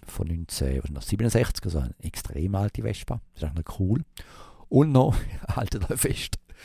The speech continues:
ein alter Lancia Beta. Der steht immer noch in der, in der Schüre aufgepackt. Ein alter, wunderschöner Lancia Beta. Auf den freue ich mich mal. Ich will Zeit haben, um den überholen, wenn ich mal pensioniert bin oder so, zum Überholen nach Amerika, ein bisschen aufrüsten und so.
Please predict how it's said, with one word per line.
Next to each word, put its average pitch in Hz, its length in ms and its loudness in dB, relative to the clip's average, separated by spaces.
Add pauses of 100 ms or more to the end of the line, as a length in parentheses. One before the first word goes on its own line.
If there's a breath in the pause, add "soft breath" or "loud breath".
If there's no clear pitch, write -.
(540 loud breath)
ein - 160 -6
alter 90 600 2
Lancia 90 680 0
Beta. 76 440 2 (300 loud breath)
Der - 60 -2
steht - 300 -4
immer 92 200 0
noch - 160 4
in 104 140 -2
der, 101 120 -4 (600 loud breath)
in 90 140 -2
der 82 180 0
Schüre 101 680 2
aufgepackt. - 680 0
Ein 80 200 -2
alter, 76 600 -2
wunderschöner 95 840 4
Lancia 78 640 -2
Beta. - 380 -4 (160)
Auf - 160 -8
den 80 100 0
freue - 180 0
ich 92 60 4
mich 101 140 6
mal. 104 220 6 (1000 loud breath)
Ich - 120 -4
will 78 100 2
Zeit - 340 2
haben, 110 300 2
um 95 80 0
den 87 120 4
überholen, 98 480 6
wenn 87 100 2
ich 82 60 2
mal 76 100 0
pensioniert 107 580 4
bin 123 120 8
oder 110 120 6
so, 98 300 4
zum 87 220 -2
Überholen 95 460 4
nach 92 120 0
Amerika, 92 560 0
ein 107 120 -6
bisschen 90 200 -2
aufrüsten 92 480 0
und 87 160 -4
so. 82 220 -2